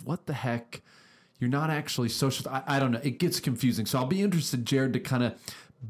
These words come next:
pick through this when we talk about massive misconceptions of social selling. I mean, how do you kind of explain it? How do you coach people through that?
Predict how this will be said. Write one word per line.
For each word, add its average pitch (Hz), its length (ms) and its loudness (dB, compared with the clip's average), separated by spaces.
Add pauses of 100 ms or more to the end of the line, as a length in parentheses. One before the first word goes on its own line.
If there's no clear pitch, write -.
pick - 260 2
through 165 460 4
this 120 540 2 (320)
when 135 200 4
we 170 160 4
talk 160 320 0
about 127 280 2
massive 135 580 0
misconceptions 127 800 0
of 110 100 -4
social 131 360 0
selling. 117 360 0
I 113 40 0
mean, 117 140 4
how 139 140 0
do 147 60 0
you 143 80 2
kind 135 200 0
of 113 60 0
explain 120 440 0
it? 113 40 0
How 117 100 0
do 123 60 4
you 117 80 4
coach - 280 -2
people 104 240 -4
through 107 240 -2
that? 90 200 -2